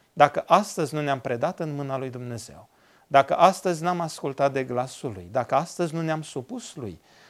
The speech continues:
dacă astăzi nu am răspuns chemării Lui, dacă astăzi nu ne-am întors spre El, și atunci când ne-a întrebat, și atunci când ne cheamă,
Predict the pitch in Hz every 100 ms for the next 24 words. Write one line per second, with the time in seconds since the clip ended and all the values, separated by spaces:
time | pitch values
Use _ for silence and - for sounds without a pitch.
0 | _ 131 147 143 - - 196 165 - 113
1 | 95 - - _ _ - 151 208 233 214
2 | 202 180 - 175 180 - 160 139 131 123
3 | 107 92 95 _ _ _ - 139 135 -
4 | 202 208 - 147 123 175 208 143 135 120
5 | 160 127 - - - - 120 107 120 95
6 | - _ _ _ _ _ - 156 160 226
7 | 233 - - 185 170 160 151 139 117 104
8 | 87 _ _ _ _ _ 131 120 170 175
9 | 196 190 185 175 123 92 85 76